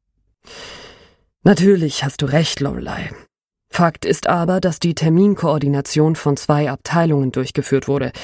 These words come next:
wobei das Personalressort mit Mister Finleys Training deutlich früher dran war. Planning and Construction hat es schlicht und ergreifend nicht für erforderlich befunden, sich abzustimmen.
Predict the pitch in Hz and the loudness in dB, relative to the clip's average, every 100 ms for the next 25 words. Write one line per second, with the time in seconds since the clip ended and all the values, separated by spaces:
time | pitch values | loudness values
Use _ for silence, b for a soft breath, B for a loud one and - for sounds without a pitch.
0 | B B B _ 165 180 170 170 - 165 | B B B _ 0 2 2 -2 -2 -2
1 | 151 151 165 196 170 151 - 143 147 156 | 0 2 2 2 0 -2 0 0 2 0
2 | 156 151 156 - 185 180 143 - - 165 | -2 -2 -2 2 2 2 0 -4 -2 2
3 | 147 135 135 151 151 - - - 180 151 | 2 0 0 0 0 -2 -8 0 2 2
4 | 127 - 147 - - - B B B B | -2 -6 -6 -6 -8 -10 B B B B
5 | _ _ - 190 214 190 160 120 139 - | _ _ 2 4 6 2 2 0 -2 0
6 | 160 - 190 - - 156 170 160 175 - | -2 2 0 0 0 0 0 -2 -4 -2
7 | 170 156 - 156 151 151 147 - 151 156 | -2 -2 -4 -2 0 0 0 0 0 -2
8 | - - 147 180 233 175 151 - 135 139 | -2 -2 -2 0 0 0 -4 -6 -2 0
9 | - 131 131 113 - - - - - | 0 -4 -2 -4 -4 -8 -6 -4 -6